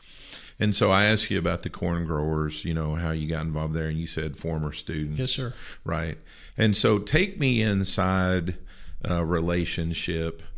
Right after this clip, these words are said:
Speaker 1: uh, with students at the University of Missouri.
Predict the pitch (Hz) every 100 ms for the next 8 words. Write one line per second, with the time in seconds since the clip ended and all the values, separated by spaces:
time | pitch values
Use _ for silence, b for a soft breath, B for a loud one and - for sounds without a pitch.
0 | B B B - 95 85 82 82 90 92
1 | - - 92 85 82 78 - - - 98
2 | 95 - 85 87 82 90 82 - 87 82
3 | 82 82 82 80 85 80 80 78